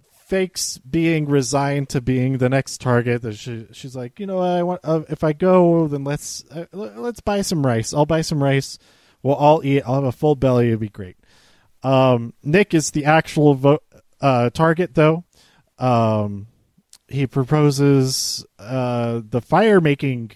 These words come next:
consideration to, uh, to Ben. That, oh,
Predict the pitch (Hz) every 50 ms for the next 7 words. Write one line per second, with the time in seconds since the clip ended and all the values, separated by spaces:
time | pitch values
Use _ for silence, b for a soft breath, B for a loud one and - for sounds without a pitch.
0 | _ _ - 147 127 - - 127 127 123 123 120 - - 131 120 110 - 127 110
1 | 101 _ _ _ _ _ _ _ - - 123 120 113 110 107 107 104 - - 120
2 | 104 - _ - 143 147 131 113 101 95 101 120 139 _ _ _ _ _ _ _
3 | _ _ _ _ _ _ _ _ _ _ _ _ _ _ - - 107 117 120 113
4 | 113 113 110 107 - _ - - - - _ _ _ _ _ _ _ _ _ _
5 | _ _ _ _ _ _ _ _ - 151 156 143 120 107 98 85